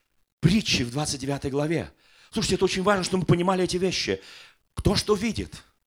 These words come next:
Когда Дух руководит твоей жизнью, ты видишь божественное шествие по земле. Когда плоть руководит твоей жизнью, ты видишь исключительно бедствие на земле. А душа, она метущаяся, она между духом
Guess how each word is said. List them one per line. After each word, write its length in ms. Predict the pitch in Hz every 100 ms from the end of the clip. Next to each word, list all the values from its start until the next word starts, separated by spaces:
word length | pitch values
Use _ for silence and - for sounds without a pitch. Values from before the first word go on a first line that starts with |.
| _ _ _ _ _ -
Когда 220 | 165 202
Дух 480 | 143 - 277 277 -
руководит 540 | 160 160 151 147 151
твоей 240 | 135 135 143
жизнью, 580 | 147 139 - 101 90 82 _ _ - -
ты 80 | -
видишь 340 | 143 131 123 -
божественное 720 | 120 104 131 120 - 120 120
шествие 480 | - 113 - 113 107
по 100 | 110
земле. 460 | 120 120 85 73 - - -
Когда 180 | 170
плоть 440 | 165 - 247 285 165
руководит 560 | 147 143 135 135 131
твоей 240 | 127 123 127
жизнью, 340 | 135 127 123
ты 120 | 131
видишь 220 | 139 135 135
исключительно 480 | - 147 139 143
бедствие 440 | 139 165 120 - 104
на 80 | 98
земле. 420 | 101 95 85 - _ _ _ _ _ _ _ -
А 100 | 160
душа, 320 | 165 233 214
она 140 | 165
метущаяся, 1000 | 156 160 277 262 - 104 101 - 90 80 - -
она 160 | 147 160
между 260 | 160 127 131
духом 640 | 110 254 - 110 92